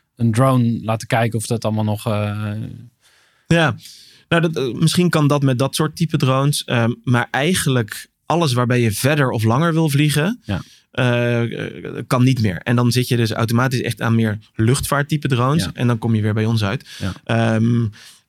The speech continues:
Speaker 2: veel van de, eh, D J I is een Chinees bedrijf. Maken overigens echt mooie technologie. Eh, net een andere markt.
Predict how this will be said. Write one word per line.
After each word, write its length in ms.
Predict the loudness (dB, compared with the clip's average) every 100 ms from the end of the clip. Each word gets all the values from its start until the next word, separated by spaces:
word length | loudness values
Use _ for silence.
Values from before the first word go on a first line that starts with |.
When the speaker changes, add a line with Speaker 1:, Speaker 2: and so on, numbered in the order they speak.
| _ _ _
Speaker 2:
veel 280 | 0 2 4
van 160 | 2
de, 260 | 2 0 -2
eh, 180 | -4 -2
D 320 | 0 2 2
J 40 | 2
I 220 | 2 2
is 80 | 2
een 60 |
Chinees 340 | 0 2 2 0
bedrijf. 400 | -2 0 -2 0
Maken 300 | 0 0 0
overigens 360 | 0 0 -2
echt 200 | -2 -2
mooie 260 | 0 2 0
technologie. 640 | -2 -2 0 0 -2 -4 _ _ _ _ _ -16 -8
Eh, 280 | -2 0 2
net 220 | 2 2 0
een 100 | 0
andere 280 | 0 2
markt. 380 | 2 2 -2 -8